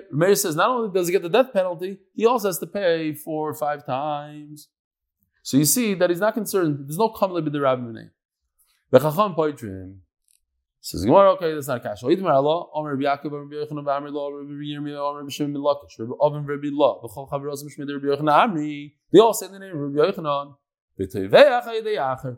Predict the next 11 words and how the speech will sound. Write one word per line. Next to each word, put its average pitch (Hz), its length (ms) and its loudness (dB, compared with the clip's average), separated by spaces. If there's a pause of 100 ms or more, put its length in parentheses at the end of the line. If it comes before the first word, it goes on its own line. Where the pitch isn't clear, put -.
(140)
There's 151 140 0
a 180 60 -2
shliach. 233 460 2 (1120)
I 240 200 6
stole 247 360 0
the 233 100 0
animal. 262 580 -2 (260)
You 220 880 4
shechted 196 400 2
the 165 120 -4
animal. 104 440 -8